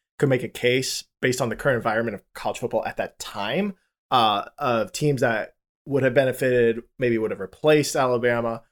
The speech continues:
uh, on this list. Just a quick short list: Auburn, Florida, Georgia, L S U,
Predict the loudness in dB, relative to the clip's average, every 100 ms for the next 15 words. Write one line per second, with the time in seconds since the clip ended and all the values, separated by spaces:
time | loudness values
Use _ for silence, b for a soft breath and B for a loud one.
0 | _ _ 0 2 4 2 2 0 0 2
1 | 2 0 -4 -8 -2 -2 0 -2 0 -2
2 | -4 2 2 4 2 -2 -8 -2 2 4
3 | 2 2 0 -4 _ -4 2 4 4 2
4 | 2 0 0 0 2 2 0